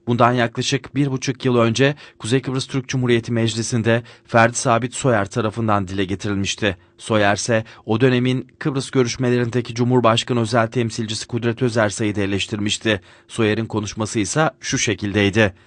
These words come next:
"Cumhurbaşkanı oturur silahtarda, eskiden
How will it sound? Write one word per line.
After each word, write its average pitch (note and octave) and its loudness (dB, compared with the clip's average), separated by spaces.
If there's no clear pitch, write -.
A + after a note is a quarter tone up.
"Cumhurbaşkanı A2+ 2
oturur B2+ 0
silahtarda, A2 2
eskiden B2 0